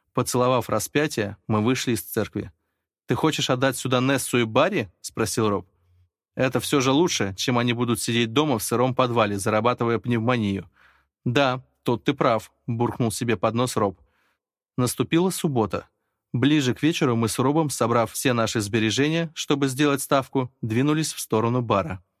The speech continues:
В баре уже собралось достаточно большое количество людей. Протиснувшись сквозь толпу народа, мы подошли к столику, где сидел мистер Берг, Ларри и еще несколько хорошо одетых мужчин. «О, мой мальчик!»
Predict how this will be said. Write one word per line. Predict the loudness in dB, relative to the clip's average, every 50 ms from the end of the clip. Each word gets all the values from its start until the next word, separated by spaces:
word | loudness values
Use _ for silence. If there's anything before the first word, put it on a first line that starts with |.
| _ _ _ _ _ _ _ -6 -4
В | -2 0
баре | 2 4 4 4 4 2
уже | 2 0 0
собралось | 0 0 0 2 2 4 4 2 0
достаточно | 2 0 -2 0 0 -2 -2 -2 -2 -2 0 0
большое | 2 0 0 2 2 2 0 2
количество | 0 0 0 0 -2 -4 -4 0 0 0
людей. | 0 0 0 0 -2 -2 -2 -6 _ _ _ _ _ _ _ _ _ _ _
Протиснувшись | 0 0 0 2 0 -2 -2 -2 -2 -2 -2 -2 -2 -4
сквозь | -2 0 0 0 0 0 -4
толпу | 0 0 0 0 2 0 0
народа, | 2 2 2 2 2 2 0 0 -2 _ _ -4
мы | 0 0 0
подошли | 2 2 0 0 0 0 0 -2 -2
к | -2
столику, | -4 0 0 2 2 2 0 -2 -2
где | -2 -2 -2
сидел | -2 -2 -2 0 0 0 2
мистер | 2 0 -2 -2 -2 -4 -4
Берг, | 0 0 0 -2 -2 -6 _ _ _ _ _ _ _ _ _ _ _ -4
Ларри | 0 2 2 2 2 2 -2 -4 -4 _ _ -2
и | 0
еще | 0 2 2 0 0 0
несколько | 0 0 -2 -2 -4 -6 -4 -4 -2
хорошо | 0 0 -2 0 -2 0 0 0
одетых | 0 0 -2 -4 -4 -4 -2
мужчин. | -2 -2 -2 -2 -4 -4 -6 -6 -12 _ _ _ _ _ _ _ _ _ _ _ _ _ _ _ -2 2 4
«О, | 4 6 6 6 6 6 6 6 4 4
мой | 4 4 4 4 4
мальчик!» | 4 4 4 4 4 4 2 0 -2 -4 -6 -6 -6